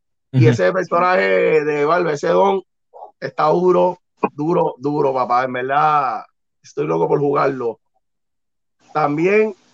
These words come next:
Speaker 1: en verdad, eh, como dice Piru, el último juego que presentaron fue el de Spider-Man.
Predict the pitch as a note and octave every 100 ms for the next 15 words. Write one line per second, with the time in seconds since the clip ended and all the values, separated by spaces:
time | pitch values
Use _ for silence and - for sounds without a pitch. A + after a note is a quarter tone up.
0 | - E3+ E3 D#3+ E3 E3 E3+ D#3+ E3 D#3+
1 | F3 F#3 E3+ F#3 D#3 A#2+ - _ _ F3
2 | F3 F#3+ G#3 G#3 G3+ G3+ F#3+ F3 D#3+ D#3
3 | F3 E3+ D3 D#3 D3+ D3 D#3 E3 D#3 D#3
4 | D3 C#3 C#3 B2+ A#2 G#2